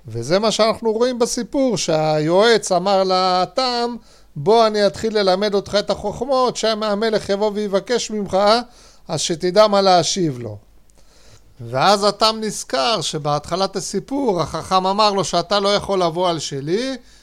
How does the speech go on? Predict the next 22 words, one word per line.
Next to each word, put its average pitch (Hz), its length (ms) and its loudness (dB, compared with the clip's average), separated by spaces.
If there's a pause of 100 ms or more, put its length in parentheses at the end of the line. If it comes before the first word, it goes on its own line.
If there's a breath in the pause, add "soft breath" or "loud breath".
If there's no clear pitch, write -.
(260 soft breath)
והנה 214 480 -2
עכשיו 226 340 -2
הוא 202 100 -2
בא 196 220 2
על 185 80 -2
שלו. 170 480 -4 (1300 soft breath)
אז 113 120 -8
בסופו 147 480 2
של 214 200 0
דבר, 208 460 6
אם 185 200 -2
האדם 165 340 4
הולך 170 260 2
בתמימות 156 520 -2
ופשיטות, 160 840 0
אם 165 120 -2
הוא 160 100 -2
הולך 170 240 -2
בדרך 156 420 0
הצדיקים, 156 760 -4
שומע 170 400 0
לדבריהם, 156 840 0